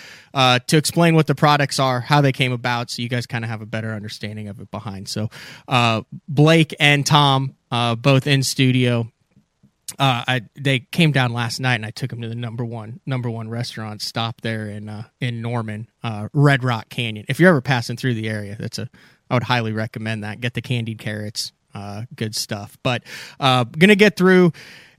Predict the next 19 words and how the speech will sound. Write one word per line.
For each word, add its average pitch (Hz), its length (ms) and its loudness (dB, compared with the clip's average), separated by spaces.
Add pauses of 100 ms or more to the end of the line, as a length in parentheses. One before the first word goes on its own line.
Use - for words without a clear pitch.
The 180 100 8
season 349 420 6
is 233 120 4
kinda 233 240 2
winding 175 440 0
down, 117 380 -6 (100)
uh, 127 300 2
and 135 100 2
obviously 143 300 4
we 135 80 2
had 135 140 4
a 127 40 0
lot 131 160 0
of 123 80 -4
big 127 200 -2
news 127 340 -2
last 123 400 -4
week 123 260 -4
with, 123 520 -4